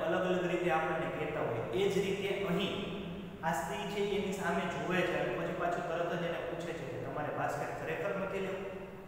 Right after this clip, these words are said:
જો શું થાય છે હવે આગળ? I said, મેં તરત જ એને કીધું, give me a one. મને એક બાસ્કેટ આપ. And I took a one on the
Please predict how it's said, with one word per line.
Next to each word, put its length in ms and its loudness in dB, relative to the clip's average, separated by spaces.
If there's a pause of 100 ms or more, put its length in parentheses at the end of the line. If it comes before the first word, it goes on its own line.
(540)
જો 200 -2
શું 180 -2
થાય 220 2
છે 100 2
હવે 140 6
આગળ? 280 6 (840)
I 80 4 (160)
said, 260 4 (480)
મેં 220 0
તરત 260 2 (120)
જ 100 2
એને 180 0
કીધું, 320 -4 (720)
give 320 -2
me 100 0 (140)
a 140 0 (160)
one. 140 2 (680)
મને 180 0 (200)
એક 80 0 (120)
બાસ્કેટ 720 0 (120)
આપ. 120 4 (760)
And 120 2 (160)
I 40 8 (180)
took 220 4 (300)
a 40 4 (260)
one 220 6 (140)
on 160 6
the 100 4